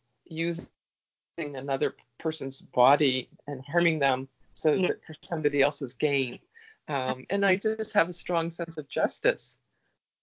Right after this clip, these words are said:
Speaker 2: Yes. Me too. So,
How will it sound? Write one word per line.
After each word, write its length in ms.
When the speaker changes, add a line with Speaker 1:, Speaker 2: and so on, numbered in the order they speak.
Speaker 2:
Yes. 520
Me 160
too. 340
So, 400